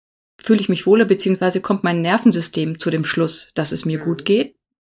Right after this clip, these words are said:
Speaker 2: Ähm, du hast da dieses, äh, sozusagen nicht wegdrücken, ähm,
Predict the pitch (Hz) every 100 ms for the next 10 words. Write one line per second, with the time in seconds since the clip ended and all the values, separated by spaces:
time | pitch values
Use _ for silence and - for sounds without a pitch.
0 | _ _ _ _ 113 117 120 127 139 135
1 | 120 123 120 - 113 117 - 113 113 117
2 | 117 117 104 120 - - 156 160 190 233
3 | _ _ _ _ - 135 135 135